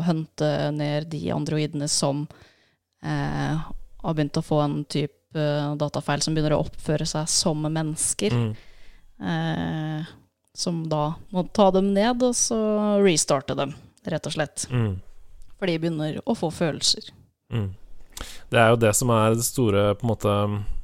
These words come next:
Speaker 2: historisk da, så er det det som har vært det store sånn dilemmaet rundt A I, eh, self-awareness. Altså, når,
Speaker 1: Mm.
Speaker 2: når kan en A I, eh, peke på seg selv og si,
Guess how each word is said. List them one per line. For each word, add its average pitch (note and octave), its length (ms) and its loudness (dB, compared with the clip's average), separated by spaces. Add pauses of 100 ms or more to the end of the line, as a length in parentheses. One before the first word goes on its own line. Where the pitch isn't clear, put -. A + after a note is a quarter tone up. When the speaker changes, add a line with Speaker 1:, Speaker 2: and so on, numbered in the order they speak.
(1120)
Speaker 2:
historisk B2 720 0
da, C3+ 80 4
så A#2+ 240 4
er A2+ 60 6
det G#2+ 80 4
det G2+ 80 4
som A#2 140 0
har A2+ 120 2
vært - 60 -4
det A2 100 2
store G2+ 380 2
sånn G2 580 0
dilemmaet G2+ 680 2
rundt G#2 160 -4
A A#2 260 4
I, G2+ 100 2 (220)
eh, A2+ 240 0
self-awareness. A2 1300 2 (500)
Altså, B2 180 4
når, A#2 320 6 (240)
Speaker 1:
Mm. F3+ 200 2
Speaker 2:
når B2 240 8
kan A2+ 180 4
en A2+ 120 4
A A2+ 280 6
I, G#2 140 4 (340)
eh, A2+ 400 2
peke G#2+ 340 2
på G#2 100 0
seg G#2+ 120 0
selv B2+ 300 2
og A2 100 -2
si, G#2+ 340 2